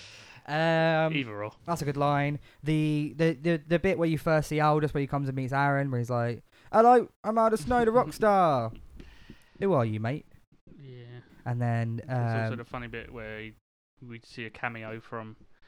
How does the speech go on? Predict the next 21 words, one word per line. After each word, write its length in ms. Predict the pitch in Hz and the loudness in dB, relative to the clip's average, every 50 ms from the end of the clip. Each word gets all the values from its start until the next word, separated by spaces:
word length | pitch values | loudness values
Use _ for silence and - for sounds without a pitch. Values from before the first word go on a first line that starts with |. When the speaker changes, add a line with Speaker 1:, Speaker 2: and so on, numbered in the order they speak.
| - - - - _ - | -20 -20 -20 -20 _ -20
Speaker 2:
Kirsten 320 | - - 123 - - - 113 | -20 -18 -18 -18 -18 -18 -16
Bell's 300 | 113 117 113 110 110 - | -14 -12 -12 -12 -14 -16
Sarah 280 | - - 120 113 113 | -18 -16 -16 -14 -14
Marshall. 460 | 113 113 110 110 - - 127 123 120 - _ _ _ _ _ _ _ _ _ _ _ _ _ _ _ _ _ _ _ _ _ _ _ | -14 -14 -14 -16 -14 -14 -14 -14 -14 -16 _ _ _ _ _ _ _ _ _ _ _ _ _ _ _ _ _ _ _ _ _ _ _
Speaker 1:
Yeah, 200 | 123 123 147 185 - - | -6 -4 -4 -4 -6 -10
Speaker 2:
He's 100 | - 123 | -12 -8
Speaker 1:
yeah, 80 | 131 165 | -8 -6
Speaker 2:
like, 80 | 170 | -6
"Oh, 20 | 143 | -8
Speaker 1:
on 140 | 160 170 165 _ - - | -12 -14 -18 _ -14 -12
Speaker 2:
I 20 | |
Speaker 1:
the 60 | 131 120 | -12 -10
Speaker 2:
think 120 | 135 131 | -8 -8
I 40 | 139 | -6
Speaker 1:
plane. 100 | - 147 | -6 -6
Speaker 2:
used 120 | 147 143 | -8 -8
to 40 | - 147 | -10 -12
have 60 | 143 | -12
sex 220 | - 175 - - | -14 -18 -16 -14
with 120 | 131 123 147 | -14 -14 -14
her." 100 | 175 | -16